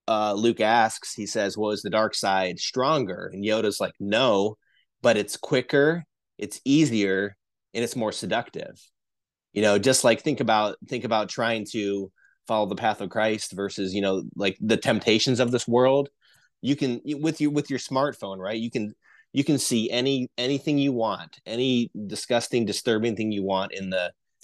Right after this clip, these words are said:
in, in the blink of an eye. You can go anywhere. You can go drink anything. You can find any drug.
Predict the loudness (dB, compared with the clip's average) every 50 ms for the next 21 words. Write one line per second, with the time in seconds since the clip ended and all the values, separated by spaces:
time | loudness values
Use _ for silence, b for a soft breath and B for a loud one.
0 | -20 _ -4 -2 -2 -2 0 0 2 2 2 4 4 4 4 4 2 0 2 2
1 | 2 0 0 -2 -4 -6 -10 -10 -8 -2 2 2 2 2 2 0 -2 -2 -4 -2
2 | -4 -4 -6 -6 -10 -8 0 2 4 4 4 4 0 -2 -8 -10 -4 -4 -2 0
3 | 0 0 0 0 -2 -6 -10 -10 -14 -12 -4 -2 0 0 2 0 0 0 -2 0
4 | 2 4 4 6 4 4 2 -2